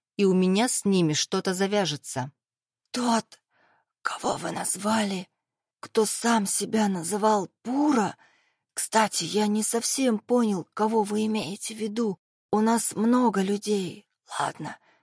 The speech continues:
это не важно. Это не важно. Важно, что готовится смена версии. Очень большая смена. И, вы понимаете,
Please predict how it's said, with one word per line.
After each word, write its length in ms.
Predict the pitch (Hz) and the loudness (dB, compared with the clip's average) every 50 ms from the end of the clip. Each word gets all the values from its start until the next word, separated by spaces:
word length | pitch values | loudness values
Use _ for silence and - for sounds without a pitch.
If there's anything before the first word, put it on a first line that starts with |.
| _ _ _ _ | _ _ _ _
это 300 | - 208 196 - 196 185 | -2 -2 -2 -2 -6 -8
не 140 | 180 202 202 | -6 -6 -6
важно. 600 | 180 196 208 185 180 180 - - 131 110 - - _ _ _ _ _ _ _ _ _ _ _ | -4 -4 -4 -4 -4 -6 -6 -8 -8 -10 -16 -18 _ _ _ _ _ _ _ _ _ _ _
Это 340 | - 185 185 175 - - 180 | -6 -6 -4 -4 -6 -8 -8
не 200 | 175 185 190 185 | -6 -6 -8 -8
важно. 720 | 180 160 175 175 - - - - - - - - - - _ _ _ _ _ _ _ - - | -6 -6 -6 -4 -4 -6 -6 -6 -8 -8 -10 -14 -16 -18 _ _ _ _ _ _ _ -6 -2
Важно, 420 | 190 202 214 220 208 - 170 156 151 | 0 2 2 2 0 -2 -4 -4 -6
что 240 | - - - 196 | -6 -4 -4 -4
готовится 720 | 196 202 208 - - 190 214 233 220 220 202 - - 208 | -2 -2 -2 -2 -2 -2 -2 -2 -2 -4 -6 -6 -6 -6
смена 640 | 208 - - - - 196 226 226 226 220 208 190 180 170 | -4 -6 -6 -6 -4 -2 0 0 0 0 -2 -2 -4 -6
версии. 760 | - 196 202 202 196 196 190 - - - 123 - - _ _ _ _ _ _ _ _ _ _ _ _ | -4 -4 -4 -4 -4 -4 -4 -6 -6 -6 -8 -12 -16 _ _ _ _ _ _ _ _ _ _ _ _
Очень 500 | - 190 208 208 185 - - - 170 165 | -4 0 0 0 0 -2 -4 -4 -4 -4
большая 560 | - 180 180 175 - - - 202 196 190 160 | -4 -4 -4 -4 -4 -4 -4 -4 -4 -6 -4
смена. 560 | - - - 151 170 202 208 208 190 175 156 - _ _ _ _ _ _ _ _ _ - | -4 -6 -6 -4 -4 -6 -6 -6 -6 -8 -10 -12 _ _ _ _ _ _ _ _ _ -2
И, 240 | - 220 220 220 - _ _ _ _ _ _ _ | 0 0 2 0 -2 _ _ _ _ _ _ _
вы 200 | - 202 220 233 | 0 2 2 2
понимаете, 880 | - - 175 202 226 220 220 240 247 254 247 233 214 - - - 185 | 2 0 -2 0 2 2 4 4 4 4 2 2 0 0 -2 -4 -6